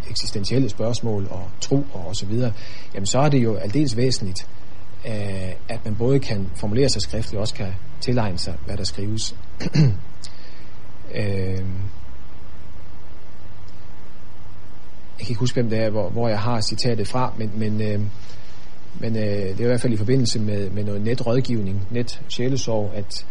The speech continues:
at en, en psykolog, øh, har, har sagt, at, at, at, øh, det her, skriftligheden, det er den største enkelt, enkelt faktor,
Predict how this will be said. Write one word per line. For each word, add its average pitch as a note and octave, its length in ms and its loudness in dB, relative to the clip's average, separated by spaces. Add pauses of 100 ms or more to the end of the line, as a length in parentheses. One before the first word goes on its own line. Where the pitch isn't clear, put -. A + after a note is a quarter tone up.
(420)
at G#2 180 0
en, G#2 200 0
en G#2 60 0
psykolog, A2 520 2 (640)
øh, G#1+ 320 0 (800)
har, G2+ 500 -2 (880)
har - 120 0
sagt, B2+ 360 4
at, G#2+ 220 0
at, - 360 0 (640)
at, G#2 360 0
øh, G2+ 360 0 (1200)
det C3+ 120 6
her, B2 200 6 (120)
skriftligheden, A2 680 4 (120)
det C3+ 140 2
er B2 80 2
den A2 220 2
største C3+ 500 2
enkelt, B2+ 520 2 (360)
enkelt C3+ 260 2
faktor, A2+ 480 2